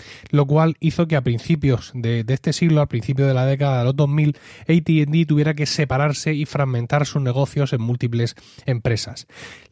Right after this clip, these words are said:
Ha seguido un curioso proceso de consolidación, es decir, haciendo más adquisiciones e incluso,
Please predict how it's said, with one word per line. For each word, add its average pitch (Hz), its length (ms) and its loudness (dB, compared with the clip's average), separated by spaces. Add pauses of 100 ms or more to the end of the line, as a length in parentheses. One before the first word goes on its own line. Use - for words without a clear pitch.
(140)
Ha 185 140 4
seguido 190 480 4
un 202 200 4
curioso 160 520 4
proceso 165 440 0
de 147 120 4
consolidación, 147 880 0
es 120 80 -6
decir, 117 340 -4
haciendo 156 320 2
más 160 220 -2
adquisiciones 170 580 0
e 147 40 2
incluso, 147 520 2